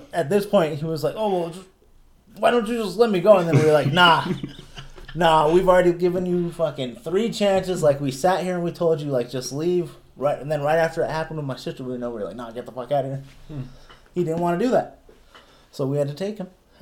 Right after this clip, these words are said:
Speaker 1: And then as, you know, all that's happening, I'm literally, I'm holding this man down from choking the shit out of him.
Speaker 3: Yeah.
Speaker 1: And then I got him wrapped up like that. I'm tying like that.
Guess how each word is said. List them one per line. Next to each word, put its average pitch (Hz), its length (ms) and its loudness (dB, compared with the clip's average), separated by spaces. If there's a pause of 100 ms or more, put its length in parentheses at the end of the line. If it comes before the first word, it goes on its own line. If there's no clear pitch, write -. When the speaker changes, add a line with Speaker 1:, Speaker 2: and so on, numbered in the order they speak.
(120)
Speaker 1:
And 147 160 -6
then 139 140 -4
as, 151 240 -2
you 156 80 -6
know, 143 180 -4 (160)
all 151 160 0
that's 143 200 0
happening, 143 300 -2
I'm 143 120 -2
literally, 151 240 -2
I'm 160 120 -2
holding 202 360 2
this 180 180 -2
man 156 320 0
down 165 320 4
from 139 300 -6 (480)
choking 214 320 0
the 131 80 -2
shit 208 260 2
out 135 160 4
of 107 80 -4
him. 104 160 -10 (100)
Speaker 3:
Yeah. 131 180 -8 (600)
Speaker 1:
And 143 80 -4
then 139 80 -2
I 127 80 -4
got 151 180 6
him 160 120 2
wrapped 151 180 4
up 151 80 -4
like 127 160 -4
that. 139 180 0
I'm 131 60 -6
tying 156 220 0
like 139 120 -2
that. 147 320 0